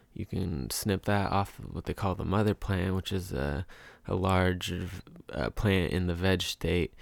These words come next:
and you take clippings off of that, and then you do a little process, uh, where you snip it out, and then you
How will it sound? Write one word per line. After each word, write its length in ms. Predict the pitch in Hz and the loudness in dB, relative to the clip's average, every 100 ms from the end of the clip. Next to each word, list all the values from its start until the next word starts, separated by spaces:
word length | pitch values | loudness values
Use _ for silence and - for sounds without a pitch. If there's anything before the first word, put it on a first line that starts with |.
| - - | -20 -4
and 160 | 101 90 | 0 2
you 140 | 90 | 2
take 240 | - 92 - | 0 -2 2
clippings 420 | 110 - 98 95 | 0 2 0 2
off 220 | 95 - | 0 0
of 60 | 92 | 2
that, 300 | 95 98 92 | 4 4 2
and 160 | 90 | 0
then 280 | 90 85 87 - - - | 0 0 -2 -6 -16 -12
you 240 | - 101 92 | -2 0 0
do 240 | 95 95 | 2 4
a 40 | 92 | 4
little 180 | 90 | 2
process, 840 | - - 92 95 - 92 95 - - | 2 2 2 2 0 0 0 -4 -4
uh, 360 | 73 67 58 101 - - - - | -2 0 -2 -4 -10 -18 -18 -6
where 120 | 80 | -4
you 400 | - 90 87 67 - | -2 -2 -2 -6 -8
snip 360 | - 101 87 | -4 -2 -2
it 100 | 71 | 0
out, 380 | 98 110 107 101 | 2 4 4 2
and 120 | 95 | 0
then 160 | 90 87 | 0 0
you 420 | 82 71 80 | -2 -2 -4